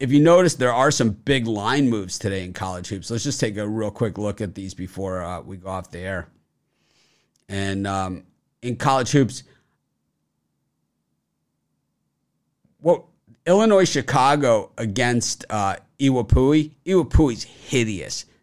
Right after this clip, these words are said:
These guys are terrible. The problem with Iwapui is they can't score points at all. They score, like, fifty points a game. If you can't score,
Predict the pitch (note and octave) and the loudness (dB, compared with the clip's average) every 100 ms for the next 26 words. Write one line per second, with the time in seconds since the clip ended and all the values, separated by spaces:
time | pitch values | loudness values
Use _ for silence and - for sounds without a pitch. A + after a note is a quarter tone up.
0 | - C3 C3 C#3 A2+ G#2 - A2+ B2+ A#2 | -6 -2 0 0 0 -6 -6 0 2 2
1 | - - - - - A#2+ C#3 D#3+ G3+ F3 | -4 -12 -20 -10 -4 2 2 2 2 2
2 | - D3 C3+ A#2+ D3+ C#3 A#2+ G2+ G#2 - | 4 2 4 2 4 4 0 -2 -6 -2
3 | D3 C3+ - - C3 A#2 - A#2+ A2+ G2+ | 0 0 -2 -2 0 0 0 -2 -2 -2
4 | G2 F#2+ - G2+ D#2 - - _ _ - | -6 -8 -8 -8 -8 -12 -20 _ _ -6
5 | B2+ - F3 C#3+ A2 - B2+ B2 A#2 - | -4 2 4 4 -2 -4 -4 -4 -4 -2
6 | G#2+ F#2+ G2 G2 F2+ - _ _ G2+ C#3+ | -4 -4 -8 -10 -12 -14 _ _ -2 0
7 | D3 F#3 E3+ C#3+ - - C3+ C#3 E3+ F#3+ | 2 2 2 0 -4 0 4 4 4 2